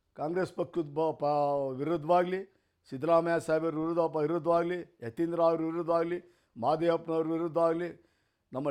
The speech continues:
ಡಿ ಕೆ ಶಿವಕುಮಾರ್ ಅವರ ವಿರುದ್ಧ ಆಗಲಿ ಯಾರೂ ಕೂಡ ತಾವು ಮಾತಾಡಿದ್ರೆ ತಮಗೆ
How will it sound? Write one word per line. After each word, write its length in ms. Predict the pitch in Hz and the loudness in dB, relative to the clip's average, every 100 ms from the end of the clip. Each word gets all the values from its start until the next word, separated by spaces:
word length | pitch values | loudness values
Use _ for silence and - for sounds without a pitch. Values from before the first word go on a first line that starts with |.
| 127 | 0
ಡಿ 80 | 170 | 0
ಕೆ 100 | 175 165 | 0 -2
ಶಿವಕುಮಾರ್ 460 | 160 170 165 165 160 | -2 -4 -2 0 2
ಅವರ 180 | 160 160 147 | 2 0 -2
ವಿರುದ್ಧ 260 | 151 151 160 165 | -4 0 4 4
ಆಗಲಿ 260 | 156 165 170 - _ _ _ - | 4 0 -4 -6 _ _ _ -8
ಯಾರೂ 440 | 127 151 170 170 170 165 | -2 2 2 2 -2 -2
ಕೂಡ 120 | 165 160 151 135 _ - | 2 2 2 -6 _ -6
ತಾವು 140 | 143 143 139 | -4 -2 -2
ಮಾತಾಡಿದ್ರೆ 480 | 165 165 165 160 156 160 | 0 2 0 0 -2 -4
ತಮಗೆ 200 | 151 | -4